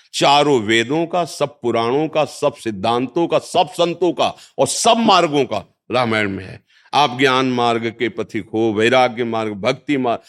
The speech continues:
जो सब कुछ उसमें है, बस उसको देख लो आप। जो गीता में, वेदों में, सूत्रों में लिखा है,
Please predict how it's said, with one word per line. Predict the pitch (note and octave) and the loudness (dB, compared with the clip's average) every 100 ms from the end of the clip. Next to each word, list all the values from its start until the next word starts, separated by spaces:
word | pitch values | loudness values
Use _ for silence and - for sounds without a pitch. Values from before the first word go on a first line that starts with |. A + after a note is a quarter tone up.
| _ A2+ | _ -4
जो | B2 E3+ | 2 2
सब | - - G#3+ G#3 F3 | 0 0 2 2 -2
कुछ | D3 | -8
उसमें | B2+ A2+ A2 | -8 -6 -4
है, | G#2+ C3+ G#3+ - _ - | 0 0 0 -4 _ -4
बस | A2+ A#2 | -4 -4
उसको | A2+ A#2+ | -6 -6
देख | G#2 D3+ D3+ | 0 0 0
लो | A#2+ C#3+ | 0 0
आप। | E3+ - _ - | -2 -6 _ -8
जो | A2 G2 | -6 -4
गीता | G2 C3 C3 C#3+ | -2 -2 2 0
में, | C#3+ C3 | 2 0
वेदों | G#2+ C3 C#3+ | 2 2 2
में, | C#3+ | -2
सूत्रों | B2+ - B2+ - F#3 F#3 | -4 -4 -6 0 0 4
में | G3 | 2
लिखा | D#3+ F#3+ | 4 4
है, | D#3+ | 4